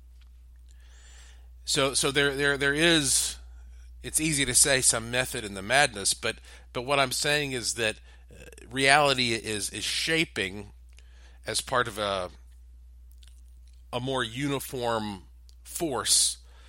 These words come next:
and you get to see your one little weird part of it. But when you start looking at all the weird parts, they all sort of connect, and they lead you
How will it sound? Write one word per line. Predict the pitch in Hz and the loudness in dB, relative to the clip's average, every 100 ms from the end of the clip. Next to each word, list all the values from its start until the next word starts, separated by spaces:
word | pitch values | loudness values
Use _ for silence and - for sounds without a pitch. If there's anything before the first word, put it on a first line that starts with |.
| - - - - | -20 -20 -20 -12
and | - 113 113 107 | -4 -2 -4 -10
you | 117 160 | -6 -4
get | 143 | -4
to | 123 | 0
see | - 143 | 0 0
your | 131 127 | -2 -2
one | 127 127 | -4 -4
little | 120 113 | -4 -6
weird | 117 110 - | -6 -6 -2
part | 143 143 | 0 0
of | 120 | -2
it. | 98 - | -8 -12
But | 95 | -14
when | 101 | -12
you | 104 | -8
start | - 127 | -4 -4
looking | 113 117 117 | -6 -10 -6
at | 107 | -2
all | 117 175 | 0 0
the | 147 | -2
weird | 113 110 101 | -4 -6 -6
parts, | 120 98 - - - - - - - - | -4 -4 -2 -2 -2 -10 -18 -20 -20 -6
they | 120 123 | 0 2
all | 120 117 | 2 0
sort | - 107 | -4 -12
of | - | -12
connect, | 113 104 110 - - | -10 -2 -2 -2 -12
and | 104 | -10
they | 98 | -10
lead | 98 104 123 117 | -8 -6 -6 -6
you | 95 98 90 87 | -10 -10 -12 -16